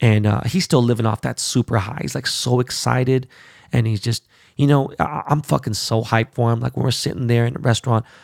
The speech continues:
like, white people will come up to him like, "Yo, congratulations on your award." And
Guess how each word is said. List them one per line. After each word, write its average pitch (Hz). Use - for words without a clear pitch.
like, 143
white 120
people 117
will 107
come 113
up 113
to -
him 147
like, -
"Yo, 151
congratulations 135
on 71
your -
award." 80
And 123